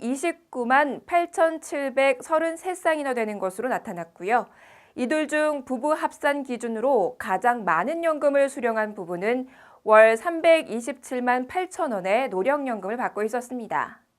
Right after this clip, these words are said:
이를 연간 합산 금액으로 환산하면 삼천구백삼십만 원쯤 되는 것인데요.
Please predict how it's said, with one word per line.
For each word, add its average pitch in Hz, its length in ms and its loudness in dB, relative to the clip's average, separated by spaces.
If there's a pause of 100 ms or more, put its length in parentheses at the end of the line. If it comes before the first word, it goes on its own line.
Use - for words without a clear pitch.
(680)
이를 240 560 4
연간 254 460 4
합산 311 500 0
금액으로 254 480 4
환산하면 247 840 -2 (380)
삼천구백삼십만 320 1300 2
원쯤 254 520 -4
되는 208 300 -4
것인데요. 208 720 -2